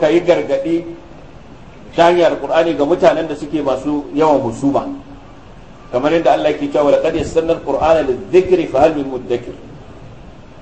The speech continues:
Lalle mun sauƙaƙe Alƙur'ani dan ya zan abin ambato, abin wa'azi. Shi yasa za ku ga wanda yake Balarabe da wanda ma ba Balarabe ba, kowa na iya ɗauka ya karanta. Sai ka ji wani in yana karanta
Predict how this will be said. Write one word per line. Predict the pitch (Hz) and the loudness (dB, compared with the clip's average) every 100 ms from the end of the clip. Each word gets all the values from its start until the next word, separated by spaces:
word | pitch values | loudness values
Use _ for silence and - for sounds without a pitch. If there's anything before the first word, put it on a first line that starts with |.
| - 110 | -16 0
Lalle | 180 196 202 196 | 2 2 0 -2
mun | 190 190 | -2 -6
sauƙaƙe | 190 214 208 175 | 2 4 4 2
Alƙur'ani | 147 147 147 151 165 151 | 0 0 0 2 2 0
dan | 160 160 | -4 -2
ya | 147 | 0
zan | 143 151 147 - | 0 -2 -6 -8
abin | 120 123 139 139 | -6 -4 -4 -2
ambato, | 143 143 147 147 143 139 - - | -4 -2 -4 -2 -4 -4 -12 -8
abin | 139 139 147 | -6 -4 0
wa'azi. | 151 120 101 101 - - - - - - - - - - - | 0 0 -2 -10 -18 -20 -20 -20 -20 -20 -20 -20 -20 -20 -12
Shi | 147 | -4
yasa | 165 170 | 2 4
za | 170 | 4
ku | 175 143 | 2 2
ga | 160 | 4
wanda | 170 175 | 4 4
yake | 165 165 165 135 - - - - - | -2 -2 -2 -2 -4 -10 -20 -10 0
Balarabe | 127 151 170 180 170 | 4 6 6 4 2
da | 147 | -2
wanda | 156 170 | -2 0
ma | 160 160 | 4 4
ba | 156 | 4
Balarabe | 135 139 165 160 147 | 4 4 4 2 0
ba, | 147 151 - - - - | -4 -4 -10 -20 -12 2
kowa | 165 175 | 6 6
na | 156 160 | 2 -2
iya | 160 | 0
ɗauka | 170 170 | 0 2
ya | 143 | 0
karanta. | - 139 113 107 107 | 0 -2 -2 -8 -8
Sai | 151 | -8
ka | 147 | -8
ji | 143 | -6
wani | 156 151 - - - - - - | -8 -8 -12 -18 -20 -20 -18 -2
in | |
yana | 151 185 160 | 2 4 4
karanta | 170 170 - | 4 2 2